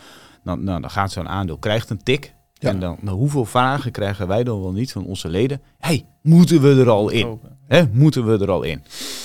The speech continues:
Speaker 1: Ja, of eigenlijk is het gewoon bijna een, een, een wetmatigheid dat je er nog heel lang niet in moet.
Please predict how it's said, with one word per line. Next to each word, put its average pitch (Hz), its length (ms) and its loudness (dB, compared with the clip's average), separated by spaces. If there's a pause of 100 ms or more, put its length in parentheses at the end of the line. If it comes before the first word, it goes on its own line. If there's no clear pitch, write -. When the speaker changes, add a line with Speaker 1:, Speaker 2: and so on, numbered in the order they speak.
Speaker 1:
Ja, - 80 -8 (100)
of - 320 -8 (180)
eigenlijk 165 380 2
is 107 140 -6
het 113 120 -8
gewoon 101 300 -6
bijna 117 460 -2
een, 92 340 -6
een, 85 200 -8
een 95 120 -6
wetmatigheid 120 960 0 (460)
dat 127 200 0
je 117 100 0 (100)
er 95 140 -4
nog 101 240 -8
heel 175 320 6
lang 135 280 4
niet 151 240 6
in 135 180 6
moet. 95 320 -2